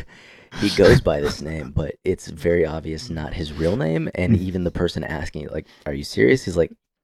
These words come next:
Speaker 1: "It's as good a name as any for how long I'm gonna be here."
Speaker 2: <laughs>
Speaker 1: And in the sequel, he goes by Sanjuro, and he, whatever r-, close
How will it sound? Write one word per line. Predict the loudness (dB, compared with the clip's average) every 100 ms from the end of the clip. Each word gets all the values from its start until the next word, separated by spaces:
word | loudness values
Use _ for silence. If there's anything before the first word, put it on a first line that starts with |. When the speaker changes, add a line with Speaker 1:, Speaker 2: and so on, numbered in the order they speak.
| _ -2
Speaker 1:
"It's | -2
as | -2 0
good | 2
a | 2
name | 0 0
as | 0 0
any | -2
for | 0 2
how | 2
long | 0 -2
I'm | -4
gonna | -4
be | -2 2
here." | 4 2 2
Speaker 2:
<laughs> | 4 8 8 8 4 0 -4 -20 _ _ _ _ _ -20 -20 -16 -6
Speaker 1:
And | -6 -4
in | -4 -2
the | -4
sequel, | -4 -4 0
he | 2
goes | 2 2
by | 0
Sanjuro, | -2 -2 -2 0 2 2 0
and |
he, | -4 -8
whatever | -6 -6 0 0 0 -2 -10
r-, | -14 -14 _ _ _
close | 2 4 4